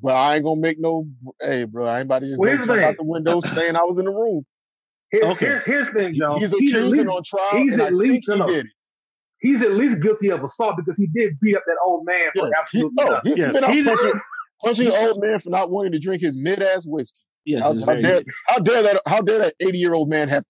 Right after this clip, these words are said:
Speaker 1: taste, God damn it.
Speaker 3: Yes, like, it, it is, Conor McGregor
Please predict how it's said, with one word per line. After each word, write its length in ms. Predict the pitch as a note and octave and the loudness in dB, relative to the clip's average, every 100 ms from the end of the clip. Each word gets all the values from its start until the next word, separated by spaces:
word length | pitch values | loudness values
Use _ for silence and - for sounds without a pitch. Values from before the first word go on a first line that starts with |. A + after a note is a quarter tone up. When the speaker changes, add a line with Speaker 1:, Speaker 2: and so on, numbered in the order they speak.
| - | -8
Speaker 1:
taste, 280 | C3+ - - | -8 -8 -12
God 140 | - - | -14 -12
damn 140 | G#2 G2 | -14 -16
it. 60 | _ _ _ | _ _ _
Speaker 3:
Yes, 320 | - A#2+ G2+ - | -8 -8 -8 -2
like, 280 | C3 C3 A#2 | 0 2 0
it, 240 | D3+ D#3 - | 0 0 -2
it 200 | A#2+ C#3 | -4 0
is, 400 | C#3 C#3 A2+ - - _ _ _ - | 4 2 0 -12 -20 _ _ _ -6
Conor 300 | F#3+ G3+ E3+ | 0 2 2
McGregor 400 | C#3+ C#3 B2+ | 2 0 0